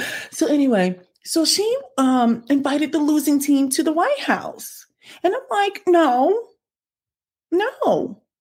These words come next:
It, it, it's just so disrespectful on so many ways. And by the way, I'm probably the only one who really enjoys this, but it's, look at this thumbnail one more time. <laughs> "Caitlyn, come visit." She's like, "What's up, Jill?" <laughs> Angel Reese, the, the, the, the lady in the center from L S U, was like, "Huh?"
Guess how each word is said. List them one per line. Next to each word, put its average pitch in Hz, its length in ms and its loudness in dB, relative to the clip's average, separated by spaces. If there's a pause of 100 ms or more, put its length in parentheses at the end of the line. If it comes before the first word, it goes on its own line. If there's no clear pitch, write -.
(1040)
It, 427 200 0
it, 311 460 -2
it's - 180 2
just 403 240 -2
so - 80 2 (220)
disrespectful 208 960 -2
on 160 180 -2
so 170 200 -2
many 160 260 -4
ways. 156 300 0
And 277 100 -4
by 440 140 4
the 226 120 0
way, 180 300 4
I'm 196 160 0
probably 214 360 2
the 165 140 -2
only 160 140 0
one 160 140 0
who 156 80 -2
really 156 260 0
enjoys 147 360 0
this, 165 120 -4
but 196 240 0
it's, 403 140 2
look 480 180 2
at 135 80 -2
this 156 160 0
thumbnail 156 400 2
one 151 120 -2
more 147 100 -2
time. - 420 -6 (200)
<laughs> - 200 -20
"Caitlyn, 320 380 -4
come 381 220 -4
visit." 403 380 0
She's 381 160 -2
like, 392 200 -4
"What's - 180 -8
up, - 240 0
Jill?" 240 320 4 (480)
<laughs> - 800 -10
Angel 392 360 2
Reese, 381 260 2
the, 294 120 0
the, 254 180 0
the, 220 320 0
the 208 140 2
lady 220 240 2
in 208 80 2
the 196 80 -2
center 208 460 0
from 180 160 -4
L 180 180 2
S 175 120 -4
U, 214 80 0
was 180 100 -2
like, 185 160 0
"Huh?" 247 240 0